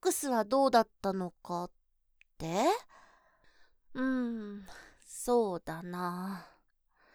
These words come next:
最初はさ、初めてだったから痛かったけど、気持ちいいところいじられるうちに、どんどん気持ちよくなってっちゃってさ、それからはもう毎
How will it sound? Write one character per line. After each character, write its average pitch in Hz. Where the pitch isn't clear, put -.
最 320
初 370
は 349
さ、 359
初 240
め 302
て 214
だ 196
っ 185
た -
か 156
ら 151
痛 226
か 208
っ -
た 143
け -
ど、 175
気 -
持 269
ち 285
い -
い 254
と 208
こ 190
ろ 175
い 170
じ 202
ら 214
れ 226
る 185
う 170
ち -
に、 170
ど 330
ん 359
ど 277
ん -
気 -
持 311
ち -
よ 466
く 302
な 240
っ 202
て 196
っ 175
ち -
ゃ 156
っ -
て 165
さ、 254
そ 202
れ 220
か 240
ら 254
は 160
も 190
う -
毎 208